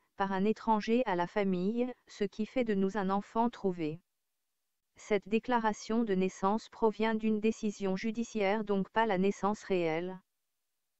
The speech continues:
Ce numéro de décision sera transcrit dans la partie marginale et donc visible sur la copie intégrale de l'extrait.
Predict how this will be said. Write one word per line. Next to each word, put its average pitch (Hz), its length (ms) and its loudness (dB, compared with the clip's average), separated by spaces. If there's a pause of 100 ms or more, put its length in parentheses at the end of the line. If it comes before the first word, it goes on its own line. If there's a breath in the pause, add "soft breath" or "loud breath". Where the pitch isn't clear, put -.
(140)
Ce - 180 -4
numéro 240 500 2
de 220 80 -2
décision 202 640 -2
sera 185 360 2
transcrit - 580 -2
dans 202 100 0
la 175 140 0
partie 208 400 0
marginale 208 580 2
et 196 80 0
donc 208 240 0
visible 214 540 -2
sur 196 240 -2
la 170 100 2
copie 226 380 -2
intégrale 208 600 0
de 196 100 -2
l'extrait. 175 640 -4